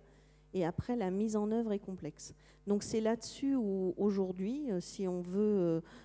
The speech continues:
euh, concentrer les gens sur la qualité et pas sur, euh, de la technique, euh, je dirais, de remplissage, on a besoin d'un outil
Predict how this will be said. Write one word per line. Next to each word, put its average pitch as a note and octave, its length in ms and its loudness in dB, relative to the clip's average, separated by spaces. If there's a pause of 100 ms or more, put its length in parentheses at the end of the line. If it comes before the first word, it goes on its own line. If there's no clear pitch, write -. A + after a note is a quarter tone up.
(160)
euh, E3 100 6
concentrer A#3 580 -2
les G#3+ 140 2
gens A3 140 0
sur G#3+ 160 -6
la F3+ 120 0
qualité F#3+ 640 -2
et D#3+ 60 0
pas G3 220 -6
sur, E3+ 420 -4
euh, D3+ 240 2
de D#3+ 60 2
la D3 160 0
technique, G3+ 720 -6
euh, D3+ 380 -4
je D3+ 100 -12
dirais, E3+ 240 -4
de E3+ 80 0
remplissage, F#3 680 -4 (100)
on F#3 200 -2
a A3 120 0
besoin G3+ 360 -2
d'un F3+ 220 -2
outil F3 340 -4